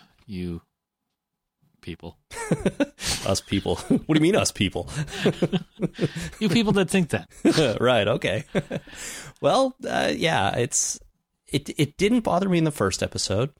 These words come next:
Speaker 2: um, but it started to shortly after that.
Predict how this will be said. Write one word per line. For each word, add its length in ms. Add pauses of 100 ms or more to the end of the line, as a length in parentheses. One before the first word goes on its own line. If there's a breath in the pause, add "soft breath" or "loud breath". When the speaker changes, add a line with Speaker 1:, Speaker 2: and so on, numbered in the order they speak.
(680 soft breath)
Speaker 2:
um, 680
but 580
it 100
started 500
to 220
shortly 540
after 280
that. 260